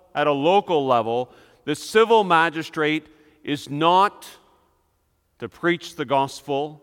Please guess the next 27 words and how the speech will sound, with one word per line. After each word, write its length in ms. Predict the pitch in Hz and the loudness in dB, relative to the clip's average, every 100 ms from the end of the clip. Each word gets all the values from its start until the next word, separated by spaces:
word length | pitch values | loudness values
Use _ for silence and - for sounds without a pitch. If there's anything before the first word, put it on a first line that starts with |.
| - | -12
of 160 | 113 | -10
the 80 | 123 | -6
Lord 300 | 120 123 127 | -4 -4 -6
Jesus 440 | 113 110 90 107 | -8 -14 -12 -16
Christ. 840 | - - 104 80 - - - _ _ _ _ _ _ _ _ _ _ _ _ _ _ _ _ | -10 -6 -6 -6 -20 -20 -20 _ _ _ _ _ _ _ _ _ _ _ _ _ _ _ _
That 380 | - 165 208 - | 2 4 4 -2
task, 760 | - 190 156 104 123 - - - _ _ _ _ _ _ _ _ | -4 0 0 -2 -8 -14 -20 -20 _ _ _ _ _ _ _ _
that 300 | 127 180 190 | 0 2 0
task 500 | - 185 180 165 - | -2 0 0 -2 -8
is 120 | 151 | -6
given 560 | 120 170 139 127 151 151 _ _ | -2 -2 -2 -4 -8 -12 _ _
to 160 | 151 151 | -8 -4
office 520 | 147 175 185 170 - | 2 2 0 -8 -6
bearers, 720 | 151 139 123 120 139 127 - - _ _ _ _ _ _ _ _ _ _ | -2 0 0 -4 -8 -14 -18 -20 _ _ _ _ _ _ _ _ _ _
particularly 720 | - 151 208 202 196 175 156 156 | -8 -4 -4 -2 -2 -2 -2 -4
office 500 | - 156 160 160 - | -2 -2 -2 -6 -10
bearers 480 | 151 143 139 147 135 | -4 -2 -2 -4 -6
of 180 | 123 | -8
the 80 | 117 | -6
minister 480 | 135 165 170 - 160 | -4 -4 -4 -6 -6
of 100 | 131 | -4
the 100 | 131 | -6
word 480 | 127 165 180 190 180 | 0 2 2 2 -2
and 140 | 151 | -6
of 80 | 143 | -8
the 80 | 123 | -10
sacrament 640 | - 156 151 147 127 123 | -4 -2 -2 -4 -6 -6